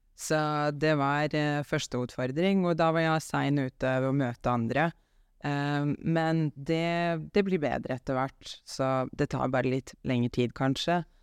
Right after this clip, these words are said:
Men, eh, jeg vil også si at det å henge på campus, ehm, hvis man har mulighet til å henge der, eh, for eksempel på biblioteket og så videre,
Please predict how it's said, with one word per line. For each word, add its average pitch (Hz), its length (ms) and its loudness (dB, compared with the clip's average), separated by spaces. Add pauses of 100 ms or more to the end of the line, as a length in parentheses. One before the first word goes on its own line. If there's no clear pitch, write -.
(460)
Men, 160 420 2
eh, 156 280 0
jeg 156 160 2
vil 151 100 4
også 151 160 -4
si 147 240 0
at 143 300 -4 (100)
det 135 140 0
å 143 100 0
henge 135 240 2
på - 160 -6
campus, 139 640 -2 (160)
ehm, 135 640 0
hvis 139 240 -4
man 127 160 2
har 127 160 0
mulighet 123 400 -2
til 123 160 -2
å 131 80 -2
henge 123 240 0
der, 139 400 0
eh, 131 240 -2
for 131 160 -2
eksempel 127 380 -4
på 143 100 -4
biblioteket 139 640 -2
og 127 80 0
så - 160 -4
videre, 131 400 0